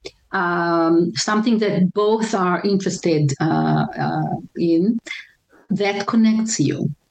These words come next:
The other thing is what Gottman calls, uh, creating a culture of appreciation, where you recognize, you are aware, you are alert, you are aware of your partner's contributions or, um,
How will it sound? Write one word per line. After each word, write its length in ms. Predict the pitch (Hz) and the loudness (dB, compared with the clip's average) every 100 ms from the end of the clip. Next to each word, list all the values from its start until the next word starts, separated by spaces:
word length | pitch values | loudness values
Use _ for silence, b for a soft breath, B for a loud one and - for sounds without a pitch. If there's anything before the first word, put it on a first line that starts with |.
| - B B B | -16 B B B
The 160 | 220 | -2
other 300 | 196 220 285 | 0 0 0
thing 400 | 277 226 190 185 170 | 0 0 2 2 2
is 280 | 190 185 | 2 2
what 180 | 175 165 | 0 -2
Gottman 560 | 175 208 226 220 208 208 | 0 0 2 4 2 0
calls, 600 | - 160 151 156 - - - | 0 2 2 0 -4 -14 -6
uh, 200 | 175 180 | -4 -4
creating 580 | - 196 185 190 208 185 | -2 0 2 0 0 0
a 80 | 160 | 0
culture 440 | - 196 185 190 | 0 0 2 0
of 160 | 165 185 | 0 -2
appreciation, 920 | 185 175 - 165 160 - 147 139 147 _ _ _ _ _ - | -2 0 2 2 2 2 0 0 -2 _ _ _ _ _ -6
where 420 | 190 196 185 180 | 0 2 2 2
you 440 | 180 185 196 196 180 | 2 2 4 4 2
recognize, 720 | 220 269 247 190 151 151 - | 0 -2 0 0 0 -2 0
you 160 | 190 170 | 2 2
are 200 | 165 151 | 2 2
aware, 600 | 175 170 190 220 247 269 | 0 2 0 0 0 2
you 180 | 233 190 | 2 2
are 200 | 156 151 | 0 0
alert, 520 | 165 175 202 220 220 | 2 2 2 0 0
you 80 | 196 | 0
are 100 | 165 | 0
aware 480 | 156 165 180 196 202 202 | 0 2 2 2 0 0
of 160 | 175 - | -2 -2
your 400 | 185 170 165 165 | 0 2 2 0
partner's 720 | 170 170 170 180 165 175 - b b b - | -2 -2 2 2 2 0 -6 b b b -4
contributions 920 | 196 190 180 185 - 151 147 147 - | -2 0 2 2 2 2 2 0 -2
or, 640 | 165 170 170 156 160 151 151 B B B | -2 2 2 2 0 -2 -4 B B B
um, 800 | 185 180 175 170 175 156 - - | -4 0 2 2 2 2 0 -2